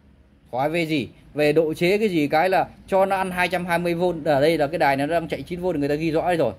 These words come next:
Thế nhưng nó còn mấy cửa, nó ví dụ năm vôn hay mười hai vôn các thứ nhá. Thôi, ngắn gọn như vậy.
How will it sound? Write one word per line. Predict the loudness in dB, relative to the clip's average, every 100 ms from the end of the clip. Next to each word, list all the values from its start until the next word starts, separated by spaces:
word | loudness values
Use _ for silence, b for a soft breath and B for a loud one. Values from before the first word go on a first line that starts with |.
| B B
Thế | -6
nhưng | -4
nó | 0
còn | 0
mấy | 0
cửa, | -2 -4 -4
nó |
ví | -4 -4
dụ |
năm | -4 -2
vôn | 0 0
hay |
mười | -2 0
hai | 0
vôn | 0 -2
các | -2
thứ | -2 -4
nhá. | 0 0 0 -14 -20 -20 -20 -18 -18 -20 -20 -20 -20 -20 -2
Thôi, | 2 4
ngắn | 2 2
gọn | 0 0
như | 2
vậy. | 0